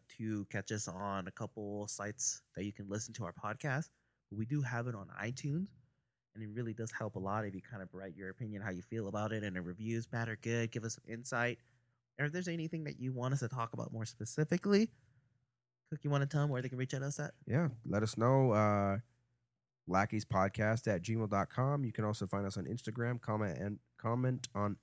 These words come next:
Speaker 2: any of our pictures.
Speaker 1: Any.
Speaker 2: And that, and that would be a fantastic way to let us know what you think. And if you wanna be
Speaker 1: And
Speaker 2: rude,
Speaker 1: Twitter.
Speaker 2: that's cool too. We don't get offended. Twitter's, uh, yeah, we also have a Twitter and, uh,
Speaker 1: Lackeys Podcast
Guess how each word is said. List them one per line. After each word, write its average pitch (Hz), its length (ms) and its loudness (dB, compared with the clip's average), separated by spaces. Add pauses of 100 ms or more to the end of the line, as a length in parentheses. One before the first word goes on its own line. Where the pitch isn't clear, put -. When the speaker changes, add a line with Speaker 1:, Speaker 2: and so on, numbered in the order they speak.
(100)
Speaker 2:
any 202 220 2
of 95 100 4
our 90 100 2
pictures. 175 480 -2 (480)
Speaker 1:
Any. 139 120 4
Speaker 2:
And 156 220 6
that, - 80 -4 (280)
and 90 100 -2
that 101 60 2
would 92 80 0
be 95 120 0
a - 20 -2
fantastic 95 580 -2
way 95 140 0
to - 100 -6
let 92 160 0
us 90 120 -6
know 95 120 -2
what 92 160 -4
you 87 60 -12
think. 139 260 -4
And 87 180 -8 (440)
if - 160 -10
you 92 480 0
wanna 98 160 0
be 87 120 0
Speaker 1:
And 151 140 4
Speaker 2:
rude, 120 80 6
Speaker 1:
Twitter. 208 220 4
Speaker 2:
that's 151 80 4
cool 104 160 2
too. 107 240 0
We 113 100 0
don't 98 140 -2
get 92 100 -4
offended. 101 300 -4 (340)
Twitter's, 107 340 2
uh, 98 60 0 (180)
yeah, 107 300 4
we 95 140 4
also 101 240 2
have 101 80 2
a 98 40 0
Twitter 117 520 2
and, 95 420 0
uh, 92 540 0 (640)
Speaker 1:
Lackeys 127 300 -4
Podcast 117 540 -4